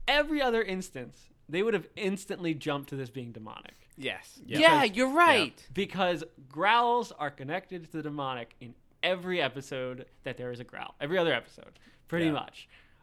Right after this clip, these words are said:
Speaker 1: Uh, I'm sure there's some episode that I'm forgetting about. But
Speaker 3: Even sometimes that there's no growl.
Speaker 1: Right.
Speaker 3: Yeah.
Speaker 2: Cowboy
Speaker 1: Like,
Speaker 2: hats, demonic.
Speaker 1: Yeah.
Speaker 3: Yep. Yep.
Speaker 1: Like, so why is this one not demonic? Uh, just Spanish people just growl?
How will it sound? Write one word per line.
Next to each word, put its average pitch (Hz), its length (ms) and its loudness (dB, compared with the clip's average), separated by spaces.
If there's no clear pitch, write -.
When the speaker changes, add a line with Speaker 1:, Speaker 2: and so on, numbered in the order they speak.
Speaker 1:
Uh, 123 520 -6
I'm 123 120 -14
sure 131 240 -8
there's 123 240 -8
some 120 360 -14
episode 113 360 -18
that 113 100 -16
I'm 104 160 -18
forgetting 107 280 -18
about. 101 180 -18
But - 60 -8
Speaker 3:
Even 147 300 -2
sometimes 151 720 -8
that 160 160 -14
there's 170 200 -12
no 175 200 -6
growl. 78 380 -16
Speaker 1:
Right. 190 400 -2
Speaker 3:
Yeah. 107 220 -6
Speaker 2:
Cowboy 180 200 0
Speaker 1:
Like, 120 100 -6
Speaker 2:
hats, 104 260 -10
demonic. 120 480 -10
Speaker 1:
Yeah. 151 200 2
Speaker 3:
Yep. 123 100 -6
Yep. 131 280 -8
Speaker 1:
Like, 226 340 -2
so 240 560 2
why 277 220 2
is 320 100 0
this 427 160 0
one 233 120 0
not 147 200 2
demonic? 131 460 -8
Uh, 220 160 -2
just 196 360 -6
Spanish 233 340 2
people 247 180 -2
just 202 220 -2
growl? 262 560 4